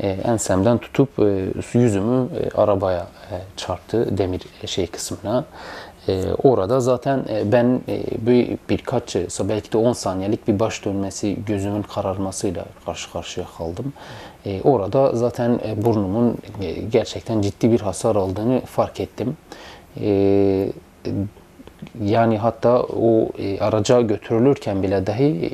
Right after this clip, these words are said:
adım atamayacak durumdaydım ki araç içerisindeyken de ters kelepçe ile,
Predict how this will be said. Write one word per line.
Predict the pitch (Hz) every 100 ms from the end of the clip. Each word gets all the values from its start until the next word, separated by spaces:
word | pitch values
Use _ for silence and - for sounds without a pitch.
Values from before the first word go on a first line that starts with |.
| -
adım | 113 113 123
atamayacak | 113 104 90 85 87 82
durumdaydım | 95 90 87 90 87 139
ki | 151 147 165 - - - - - -
araç | 107 117 -
içerisindeyken | 107 - 113 - 120 117 95 104 98
de | 92
ters | - 110 -
kelepçe | - 101 95 - 104
ile, | 90 120